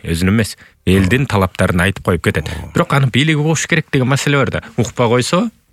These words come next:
Speaker 1: нааразычылык жаратат. Талаптарын укпа койсо, аткарбай койсо.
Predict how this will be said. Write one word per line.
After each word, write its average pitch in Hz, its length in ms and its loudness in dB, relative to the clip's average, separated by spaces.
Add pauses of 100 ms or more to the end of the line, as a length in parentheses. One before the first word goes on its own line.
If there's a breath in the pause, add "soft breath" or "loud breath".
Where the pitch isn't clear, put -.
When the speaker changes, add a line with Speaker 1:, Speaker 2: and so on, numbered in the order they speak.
(120)
Speaker 1:
нааразычылык 98 520 0
жаратат. 143 360 0 (260)
Талаптарын 113 560 2
укпа - 160 -2
койсо, 135 320 0
аткарбай 104 400 0
койсо. 139 420 0